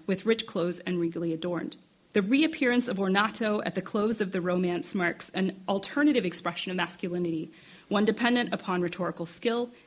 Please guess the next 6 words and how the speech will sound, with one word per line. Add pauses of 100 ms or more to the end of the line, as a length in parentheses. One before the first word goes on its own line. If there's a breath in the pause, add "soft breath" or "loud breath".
(120 loud breath)
empathy,
kindness,
and
generosity, (100)
all
traits